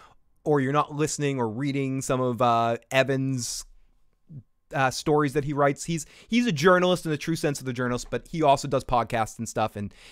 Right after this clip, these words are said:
and, uh, both music-oriented podcasts and,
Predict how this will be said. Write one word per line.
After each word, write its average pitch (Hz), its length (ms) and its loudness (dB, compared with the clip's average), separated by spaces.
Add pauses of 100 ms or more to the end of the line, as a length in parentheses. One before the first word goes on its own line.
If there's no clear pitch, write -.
(120)
and, 117 240 -4
uh, 104 160 -2
both 104 240 -8
music-oriented 120 800 -4
podcasts 113 640 -4
and, 107 240 -6